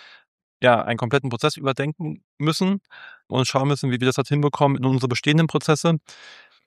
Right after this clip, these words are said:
Das persönlich finde ich halt hochgradig spannend und natürlich, dass du dann am Ende auch des Tages das halt irgendwie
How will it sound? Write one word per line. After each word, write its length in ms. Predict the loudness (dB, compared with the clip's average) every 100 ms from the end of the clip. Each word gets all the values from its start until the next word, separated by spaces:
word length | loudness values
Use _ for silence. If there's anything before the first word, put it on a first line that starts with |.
| _ _
Das 160 | 0 2
persönlich 240 | 2 2
finde 100 | 2
ich 40 | 0
halt 160 | 0 -4 _ _ -6 2
hochgradig 540 | 2 2 2 2 2
spannend 460 | 2 2 2 -2 -8 _
und 380 | 4 6 4 0
natürlich, 220 | -4 -4
dass 160 | -4 -2
du 60 |
dann 80 | -2
am 60 | 0
Ende 180 | 2 2
auch 100 | 0
des 140 | -4
Tages 300 | -2 -2 -2
das 120 | -6
halt 120 | -8
irgendwie 260 | -4 -2